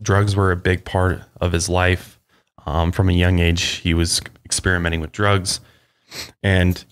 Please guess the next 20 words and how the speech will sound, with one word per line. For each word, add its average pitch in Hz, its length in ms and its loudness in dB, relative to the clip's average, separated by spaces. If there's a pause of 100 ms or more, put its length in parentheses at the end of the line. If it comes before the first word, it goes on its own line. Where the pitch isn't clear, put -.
(320)
he 113 80 2
was 117 140 2
bullied 101 380 2
a 98 60 2
lot. 95 360 0
He 95 80 2
was 92 140 2
made 90 200 2
fun 92 220 0
of 90 240 2
because 90 220 -2
he 92 60 2
was 90 100 2
a 87 60 0
bigger 87 280 0
kid. 90 380 0
People - 300 0
would 90 80 -4
call 90 240 0
him 90 300 2